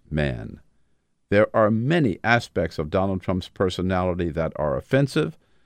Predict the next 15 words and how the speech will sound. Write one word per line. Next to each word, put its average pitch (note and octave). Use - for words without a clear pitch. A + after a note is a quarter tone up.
starting C#3
with A2+
what's A2
arguably G2
his F#2+
core B2
defect. -
He A2
is E2
psychologically F2+
incapable D#2+
of E2
telling D2+
the C#2
truth. -